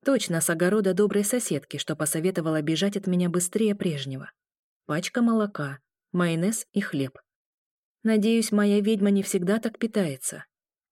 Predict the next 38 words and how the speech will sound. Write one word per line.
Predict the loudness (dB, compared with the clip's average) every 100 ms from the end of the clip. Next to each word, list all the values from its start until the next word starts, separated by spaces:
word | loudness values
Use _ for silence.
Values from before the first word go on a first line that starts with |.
| _ _ _ _ -2
Я | 0
выпил | 2 2 0
вторую | -2 0 2 2
кружку | 0 -2 -2 -2
еле | 0 0 0
теплого | -2 -2 -2 -2
чая, | -4 -6 -6 -8
усмиряя | -8 -4 -2 0 -2
взбесившийся | -4 -6 -6 -4 -4 -4 -6
желудок. | -4 -6 -6 -10 -16 _ _ _ _
Съел | -8 0 2 2
кусок | 2 0 2 0
хлеба | 0 2 2 2
и |
пару | 0 0 2
огурцов | 2 2 -2 -2 -2 -2 -2
вместе | -2 0 -2 -6
с | -2
уликами | 0 0 0 0 0
в | 0
виде | 0 0
хвостиков. | -2 -4 -4 -8 -12 -12 -14 _ _ _ _ -4
Но | -2
ничего | -2 -2 0 2
не | 2
могло | 0 0 -2
заменить | 0 -2 0 0 0
умопомрачительного | 0 0 0 0 0 -2 0 2 2 2
вкуса | -2 -2 -2 0
и | 0
приятной | 2 0 2 0
тяжести | 2 0 0 -2 -2
в |
желудке | 0 2 0 -2 -4 -6
от | -4
куска | -8 -2 0 2
жареной | 2 2 0
говядины. | 2 0 0 -4 -4 -6 -10